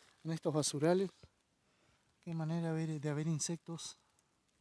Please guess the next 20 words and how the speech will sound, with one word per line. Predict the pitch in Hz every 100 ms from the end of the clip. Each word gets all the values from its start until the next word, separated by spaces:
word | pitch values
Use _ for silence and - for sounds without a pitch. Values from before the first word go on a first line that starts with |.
| _ _ _ _ _ _ _ -
Ahí |
tenemos | 160 160 160
una | 139 139
chinche, | - 196 170 175
me | 165
parece | 156 165 175
que | 165 165
es. | - _ _ _ _ _ _ _ _ _ _ _ _ _ _ _ _
Y | 151
acá | 151
tenemos | 156 151 151
otro | 151 147
fruto | - 165 - 165 _ _ _ _ - _ -
que |
también | 147 135 143 151
está, | 139 - 143 - _ _ _ - _ _ _ _ _ - - -
parecía | 139 143 - 165
que | 156
había | 147 160
cuajado, | 151 151 - 165 160 185